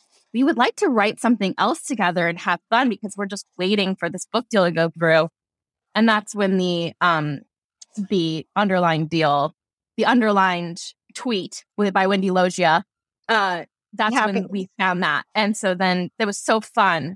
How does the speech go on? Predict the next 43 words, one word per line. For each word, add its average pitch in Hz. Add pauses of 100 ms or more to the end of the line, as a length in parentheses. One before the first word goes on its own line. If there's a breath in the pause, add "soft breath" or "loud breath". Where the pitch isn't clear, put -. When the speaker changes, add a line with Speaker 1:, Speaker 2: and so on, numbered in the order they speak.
Speaker 1:
because 185 (400)
while 247
we 254
were 220
in 202
limbo 175
waiting 180
for 180
this 170
other 190
book 165
deal 165
to 165
go 160
through, 156 (840)
um, 175 (500)
we 226
got 208
to -
write 214
something 214
else 262
and 285
have 294
a -
completely 330
different, 294
because 226 (260)
Ellie 392
Is 440
Cool 381
Now 415
is 233
a 226
rom-com 254 (540)
and 262 (180)
the, 285 (160)
and 262
Horror 370
Hotel 349
is 247
obviously 214 (160)
horror. 190